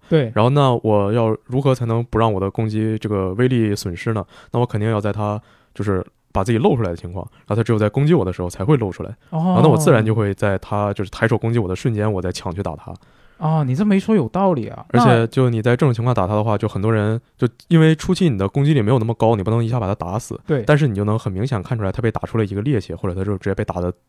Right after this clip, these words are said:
Speaker 2: 就蹲在地上。
Speaker 1: 倒地。啊，
Speaker 2: 就有些人，
Speaker 1: 倒地也
Speaker 2: 有些人他会蹲在地上，
Speaker 1: 也有。
Speaker 2: 然后有些会被直-，
Speaker 1: 哦。
Speaker 2: 直接被打倒。
Speaker 1: 嗯。啊，你这么一说，好像确实是啊。那，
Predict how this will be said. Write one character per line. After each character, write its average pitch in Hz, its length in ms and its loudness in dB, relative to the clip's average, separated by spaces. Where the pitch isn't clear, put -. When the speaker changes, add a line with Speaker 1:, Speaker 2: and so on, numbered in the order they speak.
Speaker 2:
就 98 120 -8
蹲 131 160 0
在 131 100 0
地 123 180 2
上。 139 120 -2
Speaker 1:
倒 131 60 -2
地。 127 120 -10
啊， 135 160 -4
Speaker 2:
就 123 220 0
有 196 60 2
些 170 120 4
人， 165 100 6
Speaker 1:
倒 - 60 -4
地 - 20 -
也 120 60 0
Speaker 2:
有 107 40 0
些 160 100 4
人 180 100 2
他 180 80 2
会 180 140 6
蹲 196 180 4
在 123 100 4
地 92 140 -4
上， - 180 -14
Speaker 1:
也 - 40 -10
有。 - 20 -6
Speaker 2:
然 98 60 0
后 107 40 2
有 101 140 -2
些 104 80 0
会 156 140 4
被 160 60 0
直-， 151 100 -2
Speaker 1:
哦。 127 40 -6
Speaker 2:
直 107 80 -2
接 101 80 0
被 110 100 0
打 95 160 -4
倒。 98 140 -2
Speaker 1:
嗯。 127 340 -6
啊， 147 140 -2
你 120 120 -4
这 190 80 0
么 196 100 2
一 190 40 2
说， 214 360 0
好 - 220 -8
像 170 280 -2
确 - 140 -2
实 156 80 2
是 - 220 -6
啊。 131 180 -4
那， 202 280 0